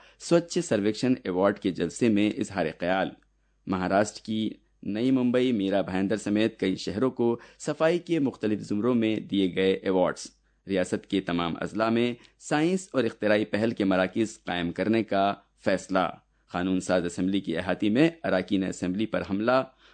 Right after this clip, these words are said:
वाक़े की तहकीकात करके कार्रवाई की जाएगी, असेंबली स्पीकर का तयक्कुन। मराठवाड़ा के बेशतर अजला के लिए महकमा मौसमियात की जानिब से आज येलो अलर्ट जारी। जैकवाड़ी डैम में पानी का जखीरा हुआ अठहत्तर फीसद।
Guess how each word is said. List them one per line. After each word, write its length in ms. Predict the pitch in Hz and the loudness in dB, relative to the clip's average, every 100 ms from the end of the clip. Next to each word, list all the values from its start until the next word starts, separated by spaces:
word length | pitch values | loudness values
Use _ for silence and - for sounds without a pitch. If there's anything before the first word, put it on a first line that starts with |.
| - | -4
वाक़े 380 | 160 165 175 175 | -2 0 -2 -4
की 160 | - | -4
तहकीकात 580 | - 117 110 101 113 110 | 2 2 2 0 0 2
करके 400 | 110 104 - 110 | 0 -2 2 0
कार्रवाई 440 | 104 90 85 87 87 | 2 0 2 2 0
की 180 | - 92 | -2 0
जाएगी, 460 | 98 98 107 143 - | 0 0 2 2 2
असेंबली 460 | - - 92 98 92 | -6 -4 -2 0 -2
स्पीकर 420 | - 104 98 104 | -2 -4 0 0
का 280 | - 92 95 98 _ _ 107 | 2 0 2 -2 _ _ 2
तयक्कुन। 500 | 95 - 98 87 - _ _ _ _ _ - | 2 2 -2 -2 -4 _ _ _ _ _ -4
मराठवाड़ा 420 | 139 160 180 185 | 0 0 0 0
के 160 | 185 180 | -2 0
बेशतर 420 | 151 147 - 160 | 0 0 -2 -2
अजला 320 | - 117 135 135 | 0 0 2 2
के 120 | 131 | 2
लिए 180 | 131 127 | 2 2
महकमा 420 | 110 104 104 101 | 2 0 0 2
मौसमियात 580 | 98 98 101 101 104 104 | 2 2 2 2 2 2
की 80 | 104 | -2
जानिब 280 | 101 104 107 | 0 2 2
से 220 | - 107 - | 0 -2 2
आज 280 | 95 95 95 _ _ - | 2 2 0 _ _ -2
येलो 220 | 101 101 | 0 2
अलर्ट 400 | - 92 92 85 - | 2 2 2 0 -4
जारी। 440 | 101 107 131 - _ _ _ _ - | 0 2 2 -2 _ _ _ _ -4
जैकवाड़ी 480 | 135 135 139 151 123 | -2 2 0 0 0
डैम 240 | 127 147 | 0 2
में 180 | 147 139 | 2 0
पानी 300 | - 98 107 | 0 0 0
का 100 | 101 | 0
जखीरा 360 | 92 90 110 117 | 0 0 2 2
हुआ 240 | 110 117 | 2 0
अठहत्तर 460 | 110 - 104 - 101 | 0 -2 -6 -4 -4
फीसद। 420 | - - 101 85 | -4 -2 0 0